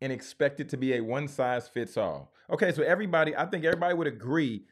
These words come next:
that we know we need to advertise in our business. If you know you need to advertise in our business, just let me know in the chat.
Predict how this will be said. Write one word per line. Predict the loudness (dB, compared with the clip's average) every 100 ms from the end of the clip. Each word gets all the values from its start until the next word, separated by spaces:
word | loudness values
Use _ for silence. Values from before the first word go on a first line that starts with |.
| _
that | -2 -2 -2
we | -4 -4 -2
know | -2 0 2
we | 0 0 -2 -2
need | -2 0 -2 -4
to | -6 -6 -4
advertise | 0 0 0 -6 -4 -4 -2 -2 -4
in | -4
our | -4
business. | -4 -6 -6 -8 -18 -20 _ _ -12
If | -8
you | -2
know | 0
you | 0
need | -2
to | 0
advertise | 0 0 2 2 2
in | 0
our | -2
business, | -2 -4 -6
just | -4
let | -2
me | -2
know | -2 -2 -2
in |
the | -6
chat. | -6 -4 -4